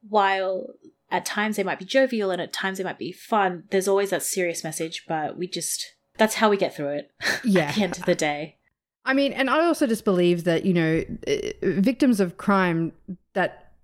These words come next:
Speaker 2: can't speak for themselves anymore definitely deserve their stories to be told.
Speaker 1: Absolutely.
Speaker 2: You know, I know I apologize for it a lot, but it's just because I don't ever want anyone to get the wrong impression, and especially if this is, like, the first time you're listening, you're like, "What the fuck?"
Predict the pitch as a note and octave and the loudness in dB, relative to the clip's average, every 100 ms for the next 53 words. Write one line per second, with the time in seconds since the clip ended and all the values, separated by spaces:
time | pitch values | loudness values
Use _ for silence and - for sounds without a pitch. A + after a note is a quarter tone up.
0 | _ - - F#3+ - - D4 C#4 C4 C#4 | _ -6 0 0 -2 -2 -2 -2 -2 -2
1 | - C#4+ C#4+ C#4+ C#4 C#4 C#4+ D4 C#4+ _ | 2 2 2 2 4 4 4 2 -2 _
2 | G#3+ F3+ G#3+ G3 F3+ F3 E3 D#3 D#3+ - | 0 0 2 2 2 2 0 0 -2 -2
3 | E3 - F3+ - F#3+ F#3+ - - - - | -4 -2 -4 -2 -2 -2 -2 -4 -6 -10
4 | - - _ _ _ - G#3+ - D3 C3 | -16 -20 _ _ _ -4 -4 -4 -4 -4
5 | - D#3+ - F3 D3+ D3 F3+ - - G3 | -6 -10 -4 0 0 0 -4 -10 -4 0
6 | A3 G#3+ F3 E3+ F#3+ F3+ D#3 E3 - E3+ | 2 2 2 0 0 2 2 -2 0 0
7 | D3+ E3+ D#3+ E3+ D3 - F#3+ F3+ - F#3+ | 0 0 2 2 2 0 2 2 2 2
8 | G3 F#3 F3 F3+ - F#3 F3+ E3+ - E3 | 2 4 2 2 2 2 2 2 -2 -2
9 | E3 E3+ E3+ D#3 - - - - E3 D#3+ | -2 0 0 0 -2 -8 -8 -4 0 2
10 | D3+ D3 D3 C#3+ C#3+ C#3 - D3+ C#3+ - | 0 0 -2 -2 -4 -4 -2 -2 -4 -4
11 | - - F#3 E3+ D#3 E3 D#3+ D3+ D#3+ F3+ | -4 0 0 -2 -4 -2 -2 -2 -2 0
12 | D#3 - D#3 D3+ D#3+ D#3 C#3 B2 A#2 - | 0 0 0 2 0 0 0 2 0 -2
13 | F#2+ G#2+ - - - - - - | -2 -2 -4 -6 -6 -4 -4 -8